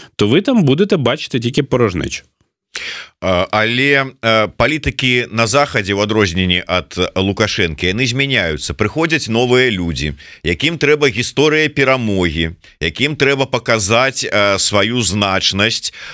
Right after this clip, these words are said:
Speaker 2: а, чаму ім не пачаць. А вот зараз я-то з Лукашэнкам дагаваруся і, прынамсі,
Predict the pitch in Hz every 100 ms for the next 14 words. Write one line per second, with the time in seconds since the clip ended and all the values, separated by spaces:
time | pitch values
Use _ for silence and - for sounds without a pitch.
0 | - 92 95 90 - 120 143 - - 139
1 | 110 107 101 104 120 104 - 139 147 107
2 | 135 127 110 - 104 143 208 226 233 208
3 | 202 _ - 120 - 104 - 147 139 113
4 | 95 92 98 101 135 175 180 143 - _
5 | 143 165 120 113 135 131 135